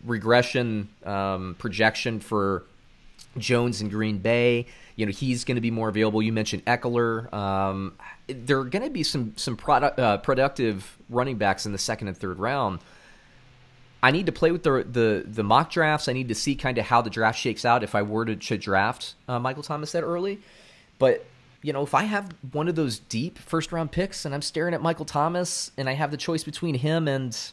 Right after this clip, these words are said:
I don't know, name your running back, Josh Jacobs. It's a tough choice, man. It's a tougher choice than I thought it would have been at the start of the fantasy football season. But thoughts?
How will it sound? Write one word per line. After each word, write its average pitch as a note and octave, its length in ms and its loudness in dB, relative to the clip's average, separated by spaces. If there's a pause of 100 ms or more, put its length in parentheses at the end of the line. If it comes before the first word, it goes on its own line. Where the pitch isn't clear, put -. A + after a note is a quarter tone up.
(520)
I A#2 80 -2
don't C#3+ 160 4
know, B2 400 2
name B2 320 -2
your C3 240 2
running B2 320 0
back, G#2 220 4
Josh B2+ 260 2
Jacobs. D#3+ 640 -2 (1000)
It's - 160 -6
a G4+ 60 -2
tough B3 260 0
choice, A3+ 400 0
man. D3+ 200 0
It's F#3+ 140 0
a A#3+ 40 -8
tougher A#3 280 0
choice F3+ 320 -2
than E3 120 -2
I C3+ 60 4
thought C#3+ 240 4
it C3+ 80 2
would B2+ 160 2
have A#2 80 0
been A2+ 340 2
at A2+ 160 0
the G#2+ 100 -10
start G#2+ 300 4
of F#2+ 40 -4
the F2+ 100 -8
fantasy F#2 280 -6
football D#2+ 260 -6
season. D2 340 -12
But F#2 240 -4
thoughts? - 520 4